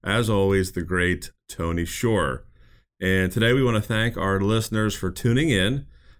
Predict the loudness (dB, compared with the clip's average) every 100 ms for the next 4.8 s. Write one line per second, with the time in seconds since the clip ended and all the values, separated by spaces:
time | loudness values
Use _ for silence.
0 | _ -4 -2 0 -2 0 -2 0 -4 -6
1 | -6 -4 -2 0 2 4 2 2 0 2
2 | -2 -2 -4 0 0 0 -2 -6 -10 -2
3 | 0 2 2 0 -2 -8 -18 -20 _ -2
4 | 0 0 0 0 0 -2 -4 -8